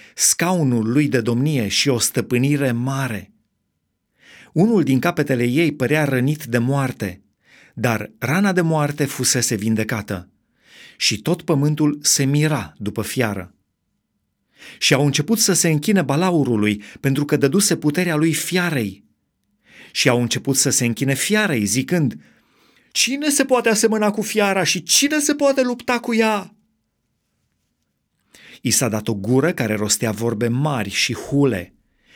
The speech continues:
Și i s-a dat putere să lucreze patruzeci și două de luni.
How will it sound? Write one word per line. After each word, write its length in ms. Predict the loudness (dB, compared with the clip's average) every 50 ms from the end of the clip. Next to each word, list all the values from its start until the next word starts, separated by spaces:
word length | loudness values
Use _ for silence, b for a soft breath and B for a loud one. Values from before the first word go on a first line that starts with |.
| B B B B B
Și 220 | B -4 0 0 0
i 40 | 0
s-a 180 | 0 -2 0
dat 180 | 0 -2 -2 -4
putere 520 | -2 -2 -2 0 2 2 2 2 2 0
să 180 | 0 2 2 2
lucreze 520 | 2 0 0 0 0 2 2 2 0 -2
patruzeci 680 | -2 -4 -4 -4 -2 0 2 2 2 2 2 0 0 0
și 180 | -2 0 -2
două 380 | -2 0 0 2 2 2 2 0
de 120 | 0 0
luni. 480 | 0 0 0 0 0 -2 -4 -8 -14 _